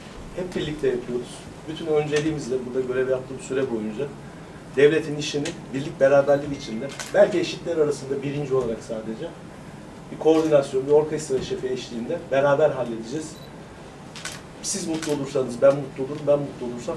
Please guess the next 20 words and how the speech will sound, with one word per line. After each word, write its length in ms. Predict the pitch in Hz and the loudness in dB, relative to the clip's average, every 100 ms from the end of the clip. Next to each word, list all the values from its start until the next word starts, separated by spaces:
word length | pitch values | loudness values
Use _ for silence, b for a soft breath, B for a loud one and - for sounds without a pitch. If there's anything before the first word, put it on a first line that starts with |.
| - | -4
Fethiye 280 | 131 127 120 | -4 0 -2
mutlu 300 | 110 - 117 | -2 -6 -6
olur. 160 | 113 - - - - - - - | -6 -12 -16 -16 -18 -18 -10 4
Bu 100 | 170 | 6
anlayışla 400 | 127 120 120 127 | 6 2 -2 -4
inşallah 420 | 120 - 120 156 151 | -4 -4 -4 -4 -6
hizmetlerimize 640 | 131 127 123 127 120 139 135 | -6 -6 -4 -6 -4 -2 0
devam 300 | 127 123 117 | 2 2 0
edeceğiz. 440 | 107 131 151 - - - - - - - - - - - - | -4 -6 -6 -8 -14 -16 -16 -16 -18 -18 -18 -18 -18 -16 -4
Fethiye 280 | 160 160 170 | -4 2 6
ile 80 | 170 | 8
alakalı 540 | 165 165 165 165 170 | 6 4 4 4 4
arkadaşlar 560 | 151 147 151 156 175 165 | 4 4 4 4 4 4
merak 320 | 147 131 127 | 6 4 2
eder. 220 | 127 123 120 | 0 0 -4
Çok 160 | 135 131 | -8 -6
müdürlerimizi 560 | 127 131 139 139 131 | -8 -2 -2 -2 2
belki 260 | 135 135 143 | 4 4 0
ilgilendirmiyor 680 | 131 135 135 135 127 135 165 | -4 2 2 0 -2 -2 -2
ama, 140 | 120 | -4